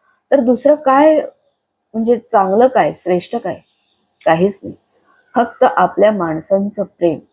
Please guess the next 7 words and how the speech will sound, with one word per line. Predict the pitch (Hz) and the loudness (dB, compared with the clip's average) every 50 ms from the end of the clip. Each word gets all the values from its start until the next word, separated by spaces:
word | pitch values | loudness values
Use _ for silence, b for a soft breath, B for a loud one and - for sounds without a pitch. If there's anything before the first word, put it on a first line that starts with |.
| _ _ _ _ _ _ _ _ _ _ _ _ _ _ _ _ | _ _ _ _ _ _ _ _ _ _ _ _ _ _ _ _
यासारखं | 175 175 175 - 185 180 - 208 196 | 0 0 0 0 -4 -2 0 -2 0
दुसरं | 175 175 170 170 - 185 208 214 B B B B B B B _ - | 0 0 -2 0 0 0 0 0 B B B B B B B _ -2
टॉनिक | 185 180 180 180 208 247 247 - | 0 0 0 2 0 0 0 0
नाही | 220 208 196 190 190 185 | 0 0 2 2 0 0
या | 175 151 | 0 0
जगात. | 143 - - - 147 139 - - _ _ _ _ _ _ _ _ _ _ _ _ | 0 -4 -6 -4 -6 -8 -8 -10 _ _ _ _ _ _ _ _ _ _ _ _
अत्यंत | - - _ - 202 208 220 220 - | -14 -10 _ 0 2 2 2 0 0